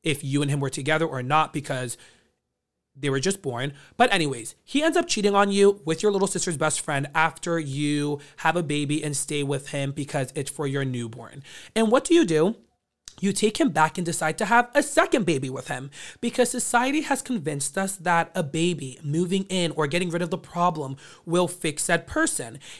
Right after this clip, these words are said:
And the problem or cheater at hand,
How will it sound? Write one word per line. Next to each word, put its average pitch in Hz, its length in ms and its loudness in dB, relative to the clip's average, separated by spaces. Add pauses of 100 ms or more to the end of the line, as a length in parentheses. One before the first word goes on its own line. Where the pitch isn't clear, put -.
(120)
And 254 320 4
the 190 180 2
problem 214 680 4
or 175 160 0
cheater 294 480 4
at 139 140 2
hand, 127 440 -6